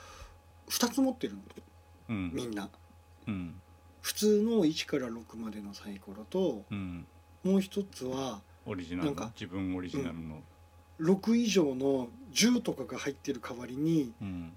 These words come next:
Speaker 1: 残り一ばっかりとか。
Speaker 2: ああ、個性が出るんだ。
Speaker 1: そう、その個性をね、キャラクターごとに決まってるの。
Speaker 2: うんうんうんうん。
Speaker 1: だ、クッパ用サイコロとか、ピーチ姫用サイコロとかになってて。
Speaker 2: うんうんうんうん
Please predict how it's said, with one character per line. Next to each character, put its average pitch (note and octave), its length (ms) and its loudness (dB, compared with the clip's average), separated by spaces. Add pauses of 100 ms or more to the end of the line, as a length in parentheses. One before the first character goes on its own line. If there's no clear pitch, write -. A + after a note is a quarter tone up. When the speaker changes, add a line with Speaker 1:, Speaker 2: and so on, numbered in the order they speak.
(120)
Speaker 1:
残 E3 280 4
り C3 260 -2
一 D3+ 300 0
ば - 100 -4
っ - 40 -6
か - 180 -6
り F#2+ 100 -10
と - 100 -14
か。 F#2+ 240 -10 (320)
Speaker 2:
あ F2 480 -8
あ、 - 20 -14 (120)
個 A2+ 100 -6
性 G2 200 -4
が D#2 100 -8
出 D#2+ 80 -8
る D2+ 140 -10
ん D2+ 80 -10
だ。 D2+ 120 -14 (200)
Speaker 1:
そ G#3 420 6
う、 C#3+ 60 0
そ G#3 180 2
の G#3+ 140 4
個 A#3 180 -2
性 F#3 300 4
を D3+ 60 4 (640)
ね、 A2 240 -8 (280)
キ - 120 -2
ャ G3 60 6
ラ G#3 100 6
ク - 160 -10
タ G#3+ 120 0
ー G#3 240 4
ご G#3+ 160 2
と F#3+ 140 2
に F#3 340 4 (280)
決 - 140 2
ま E3+ 100 6
っ E3+ 80 0
て D#3+ 120 4
る C3+ 120 4
の。 A2 100 -12 (320)
Speaker 2:
う A#2+ 60 -8
ん - 20 0
う - 40 -2
ん F2+ 120 -6
う - 20 -8
ん F#2+ 40 -8
う F#2 60 -6
ん。 F2 240 -14 (540)
Speaker 1:
だ、 D#3+ 160 0
ク - 140 0
ッ G3+ 60 -4 (160)
パ G3 100 4
用 F#3+ 280 4
サ E3+ 180 0
イ D#3+ 80 4
コ C#3+ 160 -8
ロ A2+ 100 -8
と A2 120 -14
か、 B2 220 -8
ピ D#3+ 180 -2
ー D3+ 40 -2
チ - 140 -10
姫 C3+ 300 -6
用 B2+ 200 -6
サ - 160 -10
イ A2 80 -8
コ - 140 -16
ロ G2+ 80 -14
と G#2 100 -16
か A2 80 -12
に G#2+ 100 -2
な G2 80 -4
っ F#2 40 -6
て F#2 60 -6
て。 F#2 60 -8
Speaker 2:
う F2+ 40 -8
ん F2+ 40 -8
う - 20 -8
ん - 20 -6
う - 0 -
ん - 0 -
う E2+ 320 -8
ん E2+ 120 -10